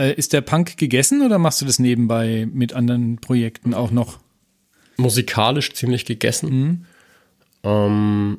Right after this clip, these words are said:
Speaker 2: ich glaube, aus mir raus kriegt man's nicht. Also für mich hat Punk ganz viel mit, ähm, Werten zu tun. Austin Lucas hat mal gesagt, ähm,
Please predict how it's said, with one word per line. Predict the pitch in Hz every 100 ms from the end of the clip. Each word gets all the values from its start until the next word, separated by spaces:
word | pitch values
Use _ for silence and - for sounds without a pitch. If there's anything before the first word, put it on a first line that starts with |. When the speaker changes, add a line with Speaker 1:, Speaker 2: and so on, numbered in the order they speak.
| -
Speaker 2:
ich | -
glaube, | 113 110 104
aus | 110
mir | 113
raus | 107 101 123 -
kriegt | - 107 -
man's | 98 98 -
nicht. | 110 110 - - _ _ _ -
Also | 104 110
für | -
mich | 120 131
hat | 120
Punk | - 110 123
ganz | 117 110 113
viel | - 113
mit, | 110 107 107 -
ähm, | 101 101 101 98 101 - - - - - - - _ _ _
Werten | - 104 104 120 139 143
zu | 131 139
tun. | - 127 127 127 127 110 _
Austin | - 107 - 120
Lucas | 127 127 -
hat | 110
mal | 107
gesagt, | - 110 101 -
ähm, | 101 98 101